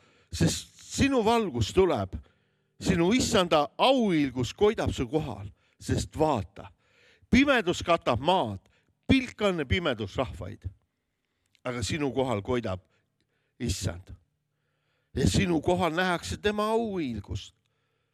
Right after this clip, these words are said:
Ja rahvad tulevad su valguse juurde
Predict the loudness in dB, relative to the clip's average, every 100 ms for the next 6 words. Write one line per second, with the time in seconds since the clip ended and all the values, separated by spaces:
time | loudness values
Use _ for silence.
0 | _ _ -2 2 4 2 2 0 -2 2
1 | 4 4 4 0 -4 _ _ -6 -2 2
2 | 4 2 0 -4 -2 0 0 0 -4